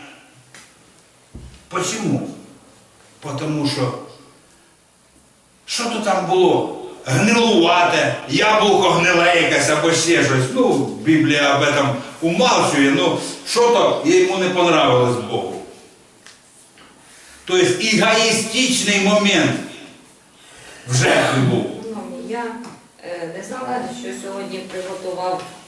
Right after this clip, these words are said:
Speaker 2: ну, і пастор Валерій. Але Господь, е, спонукав мене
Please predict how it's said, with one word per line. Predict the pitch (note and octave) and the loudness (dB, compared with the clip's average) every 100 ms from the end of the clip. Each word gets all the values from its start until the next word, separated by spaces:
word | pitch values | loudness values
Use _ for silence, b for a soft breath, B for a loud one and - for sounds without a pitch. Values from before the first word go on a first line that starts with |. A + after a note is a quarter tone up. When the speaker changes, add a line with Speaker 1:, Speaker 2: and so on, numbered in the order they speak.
| - | -14
Speaker 2:
ну, | A3+ | -8
і | A3 | -6
пастор | - G3 F#3+ G3 F3+ | -6 -8 -8 -8 -8
Валерій. | F3+ F3 E3+ D#3 C#3+ - - - - - - | -6 -4 -4 -4 -6 -10 -14 -16 -18 -18 -12
Але | F#3+ A3+ A3+ | -2 0 0
Господь, | A3+ - - B3+ C4+ C4 | -2 -4 -6 -2 -2 -2
е, | G3 | -8
спонукав | F#3+ G#3+ A3 G#3+ A3+ A#3+ A3+ | -8 -6 -4 -4 -2 -2 -2
мене | G#3+ | -4